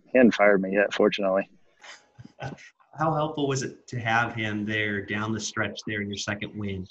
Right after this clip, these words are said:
Speaker 2: at R S M?
Speaker 1: It was really helpful. He, um,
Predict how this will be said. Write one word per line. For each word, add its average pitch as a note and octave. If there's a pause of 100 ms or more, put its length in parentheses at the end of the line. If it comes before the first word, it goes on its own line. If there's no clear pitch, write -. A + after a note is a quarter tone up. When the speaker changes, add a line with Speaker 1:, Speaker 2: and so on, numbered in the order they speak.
(180)
Speaker 2:
at G2+
R F#2+
S -
M? F2 (840)
Speaker 1:
It D#3
was A#2
really G#2
helpful. G2
He, G#2
um, F#2+